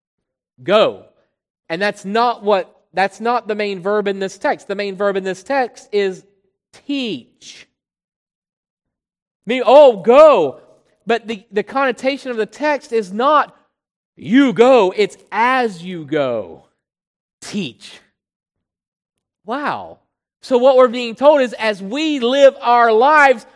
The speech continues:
we are to be teaching others. Going is not the emphasis here. Going is the means by which the emphasis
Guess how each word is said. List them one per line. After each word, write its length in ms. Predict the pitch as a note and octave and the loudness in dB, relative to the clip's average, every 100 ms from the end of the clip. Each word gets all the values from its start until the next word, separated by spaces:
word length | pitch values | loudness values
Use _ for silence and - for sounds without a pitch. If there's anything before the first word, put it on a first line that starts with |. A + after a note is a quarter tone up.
| _ | _
we 240 | E3+ D4 D4+ - | -4 -2 -2 -2
are 140 | B3+ | -2
to 240 | B3+ C4 A3+ | -2 -8 -6
be 220 | B3 A#3 | -6 -8
teaching 840 | - - F4 A4 G#4+ - C#4+ A3 | -14 -2 -2 0 -4 -10 -10 -6
others. 580 | F#3 C#3+ A#2 F2+ F#2+ - _ _ _ - E3 | -4 -6 -8 -16 -20 -20 _ _ _ -20 -10
Going 440 | C3 D4 G#4+ G4+ D4 C4 | 4 6 6 4 2 0
is 260 | A#3+ F#3+ | -2 -2
not 320 | A3+ D4+ C#4+ A3 | 0 0 0 -2
the 200 | A#3 F4+ | -4 -4
emphasis 520 | G4+ - - F3+ - | -2 -4 -4 -6 -8
here. 320 | D3 G#2 F#2+ _ _ _ C#3+ | -10 -10 -14 _ _ _ -14
Going 600 | C#3 C#4+ G4+ F4 A#3+ A#3 | 2 6 6 6 2 -2
is 260 | - A#3+ G#3 | -6 -6 -2
the 140 | A#3 | -2
means 640 | A3 G#3 A#3+ F4+ F#4 C#4+ G#3 | -2 -4 -4 -2 -2 -4 0
by 140 | A#3 | 2
which 200 | A3+ A3+ | 2 0
the 220 | A#3 A3 - | -6 -12 -4
emphasis 800 | D#4 F#4 C4 A#3+ A3+ A3+ G#3+ | -4 -4 -6 -2 4 4 2